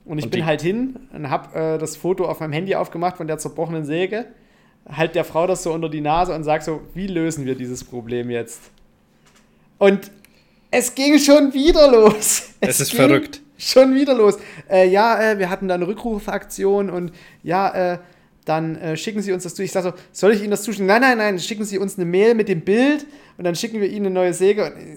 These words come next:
Speaker 1: äh, und, äh, irgendwie
Speaker 2: Nee, und die wollte das erst schon zugeschickt bekommen. Erst hat sie gesagt, „Ja, schicken Sie uns das zu.“
Speaker 1: Ja,
Speaker 2: Und hat
Speaker 1: sie
Speaker 2: sie
Speaker 1: hat
Speaker 2: gesagt,
Speaker 1: sich das
Speaker 2: „Das
Speaker 1: dann
Speaker 2: Ding
Speaker 1: so
Speaker 2: liegt
Speaker 1: ges-
Speaker 2: im Müll.“ Und dann hat sie gesagt, „Ah ja gut, dann einfach nur eine Mail mit dem Bild.“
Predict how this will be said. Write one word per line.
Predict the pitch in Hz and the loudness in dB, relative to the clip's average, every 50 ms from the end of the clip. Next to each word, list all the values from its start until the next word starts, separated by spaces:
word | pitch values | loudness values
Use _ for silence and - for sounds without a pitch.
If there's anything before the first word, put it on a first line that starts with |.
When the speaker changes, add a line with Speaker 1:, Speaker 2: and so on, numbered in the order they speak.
| 139 135 | -20 -20
Speaker 1:
äh, | - _ - - _ - - _ _ _ _ _ _ - 196 | -20 _ -20 -20 _ -20 -20 _ _ _ _ _ _ -10 -8
und, | 170 160 156 - 160 | -8 -8 -8 -8 -8
äh, | 165 151 151 147 147 147 143 - | -6 -4 -4 -4 -4 -6 -6 -6
irgendwie | 165 160 165 - 120 | -6 -6 -4 -2 0
Speaker 2:
Nee, | 127 139 135 | 2 2 2
und | 127 143 - - - | 0 -2 -4 -6 -6
die | 135 131 | -4 0
wollte | 139 147 156 151 143 | 4 4 4 4 2
das | 117 120 - - | -2 -4 -4 -2
erst | 135 143 170 - - | -2 -2 -2 -2 -4
schon | - 226 233 240 - | -6 -6 -6 -6 -6
zugeschickt | - 147 131 123 113 - - 120 - - | -8 -10 -10 -10 -10 -10 -10 -10 -12 -12
bekommen. | - 104 - - 110 98 101 - | -14 -14 -12 -10 -10 -10 -10 -6
Erst | - 143 170 - - | -6 -6 -6 -6 -10
hat | 196 190 - | -12 -12 -12
sie | 190 | -14
gesagt, | - - 190 180 - - | -10 -10 -10 -10 -10 -10
„Ja, | 139 135 | -10 -10
schicken | - - 165 151 151 | -10 -10 -12 -12 -12
Sie | - 160 | -12 -12
uns | 156 151 | -12 -12
das | 156 156 | -14 -10
zu.“ | - 156 | -8 -6
Speaker 1:
Ja, | 139 | -4
Speaker 2:
Und | 123 | -2
hat | 185 170 | -2 -2
Speaker 1:
sie | 170 | -2
Speaker 2:
sie | 185 | -2
Speaker 1:
hat | 143 | -4
Speaker 2:
gesagt, | 208 208 - | -4 -4 -6
Speaker 1:
sich | 208 - | -6 -2
das | - 139 - | 0 0 2
Speaker 2:
„Das | - | 2
Speaker 1:
dann | 151 | 2
Speaker 2:
Ding | 160 160 | 2 4
Speaker 1:
so | 208 | 4
Speaker 2:
liegt | 170 175 - - | 2 0 0 0
Speaker 1:
ges- | - | -2
Speaker 2:
im | 160 135 127 123 120 | -2 -2 -2 -2 -2
Müll.“ | 127 165 208 175 117 - | 0 2 2 2 0 -4
Und | 107 107 | -6 -6
dann | 117 127 135 | -6 -6 -6
hat | 143 135 - | -8 -12 -12
sie | - 123 | -12 -14
gesagt, | - - 131 120 - _ _ _ _ _ _ _ _ _ | -12 -10 -12 -12 -12 _ _ _ _ _ _ _ _ _
„Ah | - 139 | -6 -2
ja | 156 156 147 | -2 -2 -2
gut, | 151 156 143 139 - | -2 -4 -8 -6 -6
dann | 143 147 156 135 | -6 -6 -6 -6
einfach | 147 156 156 156 160 | -6 -8 -8 -6 -6
nur | 151 147 | -6 -6
eine | 143 139 135 139 139 | -4 -4 -6 -6 -8
Mail | 135 120 120 127 135 143 | -8 -8 -8 -6 -6 -6
mit | 139 139 127 - | -6 -8 -8 -8
dem | 131 123 120 | -8 -8 -8
Bild.“ | - 123 110 98 _ - _ | -8 -8 -8 -10 _ -16 _